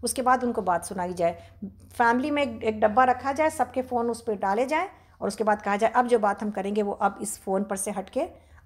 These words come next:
अब हम पूरी तरह सुनेंगे।" इसलिए कि वो जब अगर फ़ोन के पास होते, "ओ, ओ, फ़ोन के ऊपर टेक्स्ट कर रहे, तो I am listening, I am listening।" You are not listening, we know that। तुमको ये लगता है कि वो जो मैसेजेस हैं उस पर मेरी तवज्जो ज़्यादा ज़रूरी है बनस्बत अम्मी के बाद के।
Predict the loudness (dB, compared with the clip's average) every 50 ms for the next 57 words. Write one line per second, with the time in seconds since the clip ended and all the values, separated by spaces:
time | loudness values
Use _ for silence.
0 | 2 4 4 4 4 0 -2 -2 -4 -4 -2 -4 -4 -6 -6 -8 -8 -8 -8 -6
1 | -6 -6 -4 -2 -2 -2 -2 -4 -6 -8 -16 -20 -20 -16 -6 0 2 2 4 4
2 | 4 2 2 2 0 -2 0 0 0 2 0 0 0 0 0 0 -4 -8 -10 -14
3 | -16 -20 -8 0 4 6 8 8 8 8 6 6 4 2 -2 -2 -2 -4 -4 -4
4 | -4 -4 -4 -6 -6 -4 -2 -2 -2 0 0 2 2 2 2 2 0 -2 -2 -4
5 | -6 -8 -10 -12 -18 _ _ _ -2 0 2 2 2 0 0 -2 -2 -4 -6 -8
6 | -10 -12 -14 -18 -20 -20 -20 _ _ -20 -20 -20 -20 _ _ -20 -20 -18 _ -2
7 | 2 4 4 4 6 4 4 4 2 0 -2 -2 -4 -4 -8 -8 -8 -6 -2 0
8 | 2 2 4 4 4 4 4 4 0 0 -2 -6 -14 -20 -20 -20 -20 -20 -12 -6
9 | -4 -4 -2 0 2 2 4 2 2 2 2 0 0 2 2 2 2 4 2 2
10 | 2 2 0 0 2 0 2 2 2 0 0 0 0 0 0 0 0 -2 0 0
11 | 0 0 2 2 2 4 4 2 2 2 2 2 2 2 2 0 0 -2 -2 -2
12 | -4 -4 -4 -6 -6 -6 -6 -6 -6 -4 -6 -6 -6 -4 -2 -2 -2 -4 -4 -10
13 | -14 -16